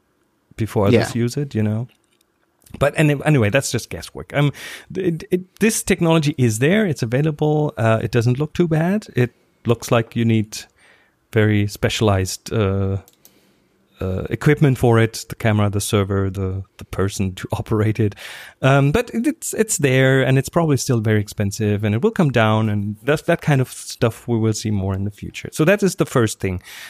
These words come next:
Speaker 1: The second, uh, product they then released was the Emerge. And the Emerge was, well, originally it was a spherical camera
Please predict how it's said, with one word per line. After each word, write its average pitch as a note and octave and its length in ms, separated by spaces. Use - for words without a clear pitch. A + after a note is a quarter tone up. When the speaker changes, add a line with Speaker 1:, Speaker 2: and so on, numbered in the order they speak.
Speaker 1:
The C3 80
second, G3+ 640
uh, D3+ 160
product D3+ 840
they B2 220
then A#2+ 300
released A#2 500
was A2+ 200
the - 180
Emerge. B2+ 640
And A#2+ 120
the A#2+ 140
Emerge C3+ 640
was, B2 640
well, C3 280
originally A3+ 680
it D#3 100
was D#3+ 400
a C3 160
spherical C#3 1200
camera B2 640